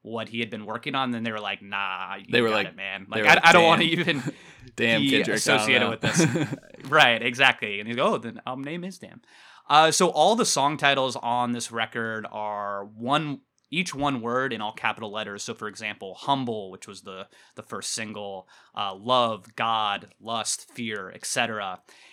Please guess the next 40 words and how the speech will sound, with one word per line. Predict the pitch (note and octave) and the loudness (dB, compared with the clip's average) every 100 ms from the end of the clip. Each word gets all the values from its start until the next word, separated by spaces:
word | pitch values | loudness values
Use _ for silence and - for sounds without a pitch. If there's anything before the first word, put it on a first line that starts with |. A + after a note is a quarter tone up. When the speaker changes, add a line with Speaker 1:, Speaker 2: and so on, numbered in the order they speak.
| _ - | _ -4
Speaker 1:
And | C#3+ C#3 C#3 - - | 0 0 -2 -8 -10
this | E3 F#3 | -8 -2
record | A#3+ A#3+ A#3+ F3 | -2 0 -2 -2
was | C#3 | -2
one | C3+ C#3+ | -2 -2
of | |
those | C#3+ A#2+ | -2 -4
instances | A#2 A#2+ C#3+ C#3 D3+ C#3 | -6 -8 -8 -8 -8 -8
where | A2 A2 G#2+ | -8 -6 -4
my | G#2+ C3+ | -2 0
expectations | D#3+ - A#3 - B2 - C#3+ A2+ | 0 -2 -6 -4 -6 -4 -6 -6
were | A#2 A2 G2+ - | -8 -8 -8 -2
already | C3+ C3 B2+ | 0 0 -2
so | - B2 B2 | -2 -2 -4
high | A#2+ A#2+ A#2+ | 0 2 2
going | A#2+ A2+ A#2+ A#2+ G#2+ | 0 -6 -6 -6 -6
into | A#2 D3 D3 | -6 -6 -6
it, | E3+ - _ - | -6 -6 _ -8
Speaker 2:
Uh-huh. | B2 A2 | -6 0
Speaker 1:
and | D3+ | 2
I | |
really | D#3 G3+ A3 | 4 4 4
wanted | C#3+ C#3+ C#3+ B2+ | 2 0 0 -2
to | C3+ | -8
like | A2 G#2 A2+ A2+ A2+ | -10 -10 -6 -6 -6
this | B2 - | -10 -10
record | A2+ G2+ G#2+ | -8 -8 -8
so | - - A#2 | -4 -4 -4
much. | A2 G2 - | -6 -8 -10
I | G2 | -14
mean, | G#2 | -12
Kendrick | B2 A#2 A#2 | -10 -8 -10
is | G#2+ | -14
one | F#2+ A2 G#2+ | -12 -10 -8
of | |
my | G2+ G2+ - | -10 -8 -6
favorite | A2+ G#2+ G#2 | -6 -6 -10
artists | A2 G#2+ G#2+ - | -10 -8 -10 -12
working | G#2+ G#2+ A2 | -12 -12 -14
today. | G2+ G#2+ G#2+ G#2+ G#2 | -16 -12 -8 -6 -8